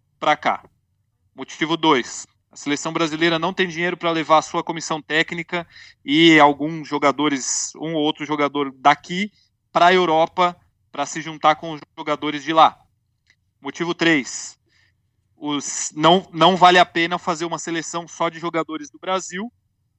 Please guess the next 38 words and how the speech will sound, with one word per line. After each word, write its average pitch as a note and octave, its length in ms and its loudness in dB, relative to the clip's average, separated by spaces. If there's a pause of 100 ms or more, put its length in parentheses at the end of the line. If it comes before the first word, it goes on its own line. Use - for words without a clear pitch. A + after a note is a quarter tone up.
(160)
porque F#3 280 -4
não G#3 220 0
é E3+ 120 6
essa F3+ 240 2
a E3 40 -8
seleção F3 420 -6
principal. C3+ 560 -4
Então D#3+ 220 -6
não E3 180 -10
faria D#3+ 400 0
sentido E3+ 480 -10
fazer D#3+ 340 2
uma D#3+ 120 0
seleção, F3+ 520 2 (340)
sem F#3+ 180 -2
contar F#3+ 380 4
que - 100 -2
jogadores D#3 600 -2
de D3+ 100 -10
Pato C#3+ 420 2
e E3+ 40 -6
Sorocaba, C#3+ 760 0 (240)
e C3 60 -12
o - 40 -16
Sorocaba D3+ 540 0
é D#3 40 0
o D#3+ 80 -4
time D3+ 260 -14
que - 120 -14
mais D#3+ 280 -2
tem D#3 140 -12
jogadores C3+ 640 -10
na C#3 100 -8
seleção, C3 560 -6 (640)
não D#3+ 520 2
poderiam D3 360 0
ser F3+ 140 -6
convocados, F#3+ 760 4